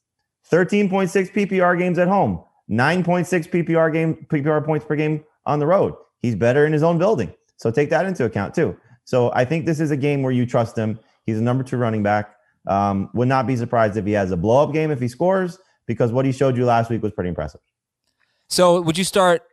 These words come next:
Speaker 2: the wide receivers not named A J Brown in this game over Jonathan Taylor in P P R in, in any format?
Speaker 1: It would go Brown, then Taylor for me.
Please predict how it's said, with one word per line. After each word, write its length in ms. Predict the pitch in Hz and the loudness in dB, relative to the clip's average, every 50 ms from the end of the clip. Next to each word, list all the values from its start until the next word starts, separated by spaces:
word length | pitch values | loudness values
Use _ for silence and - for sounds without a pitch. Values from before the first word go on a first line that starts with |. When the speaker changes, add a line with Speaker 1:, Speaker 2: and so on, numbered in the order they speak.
| _ _ _ _ | _ _ _ _
Speaker 2:
the 540 | 139 131 151 156 156 151 147 143 139 135 135 | -8 -2 0 0 2 2 2 2 2 0 0
wide 260 | 127 143 147 147 147 | 0 0 0 0 0
receivers 500 | 143 127 - - 143 131 131 131 117 117 | -2 -2 -2 -2 0 0 0 -2 -2 -2
not 200 | 139 139 147 147 | -2 -2 -2 -2
named 180 | 135 127 123 | -2 -2 -2
A 100 | 120 117 | -2 -2
J 160 | 120 110 117 117 | -2 -2 -4 -4
Brown 240 | 107 113 110 117 | -4 -4 -4 -4
in 60 | 113 110 | -4 -6
this 120 | 107 - | -6 -6
game 280 | - 123 117 117 113 113 - | -4 -2 -2 -2 -4 -2 0
over 240 | 156 143 135 127 131 | 0 0 0 0 0
Jonathan 340 | 117 127 123 123 117 117 120 | 0 0 -2 -2 -2 -4 -4
Taylor 420 | - 117 113 107 104 101 95 101 - | -4 -2 -2 -2 -2 -4 -4 -6 -6
in 160 | 113 117 117 | -6 -6 -6
P 160 | - - 120 | -4 -4 -4
P 160 | 110 117 117 113 | -4 -2 -2 0
R 320 | 117 117 117 117 117 - | 2 2 2 0 0 -2
in, 140 | - 113 120 | -6 -8 -6
in 300 | 120 147 156 151 143 143 143 | -2 0 0 0 0 0 0
any 160 | 143 143 127 | -2 -2 -2
format? 400 | - 123 110 98 95 80 - - _ _ _ _ _ _ _ _ _ _ _ _ _ _ _ _ _ _ _ _ _ _ _ - | -2 -4 -4 -6 -6 -12 -14 -16 _ _ _ _ _ _ _ _ _ _ _ _ _ _ _ _ _ _ _ _ _ _ _ -4
Speaker 1:
It 80 | 110 | -2
would 120 | 117 123 110 | 0 0 2
go 140 | 127 120 110 | 2 2 2
Brown, 400 | 98 110 110 107 107 104 98 95 | 2 0 0 0 0 0 -2 -2
then 140 | 92 92 85 | -2 -4 -4
Taylor 260 | - 98 82 85 78 | -4 -4 -4 -4 -4
for 120 | - - | -6 -8
me. 160 | 76 71 69 | -10 -10 -10